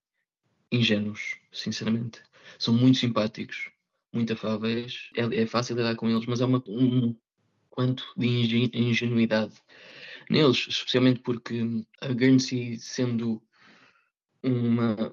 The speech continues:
um offshore center, um offshore financial center,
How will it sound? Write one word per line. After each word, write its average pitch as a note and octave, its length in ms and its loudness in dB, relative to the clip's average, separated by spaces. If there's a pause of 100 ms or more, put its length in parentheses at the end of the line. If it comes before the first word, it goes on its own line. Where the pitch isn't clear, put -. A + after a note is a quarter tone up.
(140)
um A#2+ 160 0
offshore A#2 400 2
center, A2 420 -6 (920)
um A#2 100 0
offshore A2+ 320 2
financial A2 400 0
center, G#2+ 400 -6